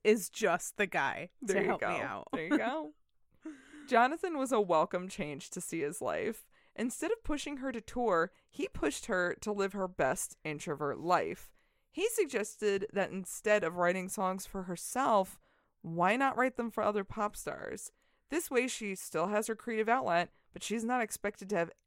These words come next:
Speaker 2: any of the obligations of a pop star.
Speaker 1: Still making that cash monies, but you don't have to be the face.
Speaker 2: Yeah, Sia basically said, like, she just wants to find a way to make money and still just be able to sit home and watch T V with her dogs.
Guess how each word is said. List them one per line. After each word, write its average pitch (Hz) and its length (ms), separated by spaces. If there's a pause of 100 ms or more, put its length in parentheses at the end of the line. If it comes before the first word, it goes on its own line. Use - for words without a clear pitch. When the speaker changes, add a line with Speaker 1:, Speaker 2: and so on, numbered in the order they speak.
(160)
Speaker 2:
any 170 300
of 139 80
the 143 100
obligations 151 640
of 190 80
a 190 80
pop 277 300
star. - 440
Speaker 1:
Still 214 240
making 220 280
that 233 180
cash 226 400
monies, 226 500
but 190 140
you 180 160
don't 196 200
have 220 180
to 214 80
be 190 100
the 190 120
face. - 640
Speaker 2:
Yeah, 170 280
Sia 247 320
basically 214 480
said, 165 300
like, 151 180
she - 240
just 190 240
wants 170 360
to 190 120
find 160 320
a 160 60
way 151 320 (440)
to 202 160
make 190 320
money 160 520
and 160 140
still 175 220
just 165 200
be 170 80
able 165 140
to 160 40
sit 160 240
home 151 480 (200)
and 139 280
watch 147 260
T 180 140
V 151 100
with 139 120
her 156 80
dogs. - 520